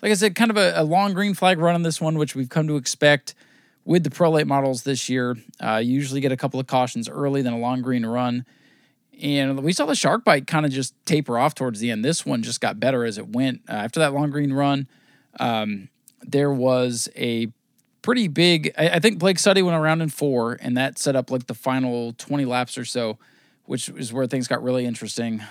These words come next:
Um, on a restart, Kyle Stecky stuck down on the bottom lane trying to battle by Carson Brown. He gets loose off turn number two and stacks up the inside lane,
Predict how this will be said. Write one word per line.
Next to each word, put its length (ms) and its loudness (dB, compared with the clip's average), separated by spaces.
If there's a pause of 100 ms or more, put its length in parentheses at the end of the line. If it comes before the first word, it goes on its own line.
(100)
Um, 560 -2 (260)
on 120 2
a 80 2
restart, 540 0 (500)
Kyle 260 4
Stecky 400 0
stuck 260 -2
down 160 2
on 60 2
the 60 0
bottom 280 2
lane 200 0
trying 180 0
to 100 0
battle 380 2
by 280 2
Carson 380 -2
Brown. 260 2
He 60 0
gets 200 -2
loose 240 0
off 140 2
turn 120 -2
number 160 -2
two 240 0
and 100 0
stacks 360 0
up 80 -8
the 100 0
inside 300 0
lane, 420 2